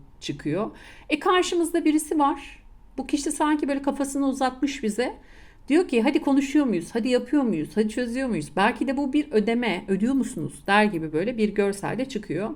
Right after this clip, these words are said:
Şimdi bu kişi yalnız önümüzde duvar gibi durmuş. Aşılması zor bir engelmiş gibi görünse de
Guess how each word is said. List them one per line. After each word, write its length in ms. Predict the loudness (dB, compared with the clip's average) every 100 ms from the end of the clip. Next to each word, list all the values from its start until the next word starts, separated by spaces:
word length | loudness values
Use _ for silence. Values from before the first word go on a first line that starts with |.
| -12 -20 -20 -6
Şimdi 260 | 2 4
bu 120 | 6 6
kişi 260 | 4 6
yalnız 320 | 4 4 2
önümüzde 340 | 2 2 2 4 6
duvar 320 | 6 6 6
gibi 280 | 2 -2 -2
durmuş. 300 | -4 -4 -6
Aşılması 460 | -6 -4 -4 0
zor 260 | 4 4 2
bir 100 | -2 -2
engelmiş 800 | -2 0 2 2 0 -2 -6 -10
gibi 260 | -12 -8 0
görünse 560 | 2 2 0 0 2
de 200 | 4 2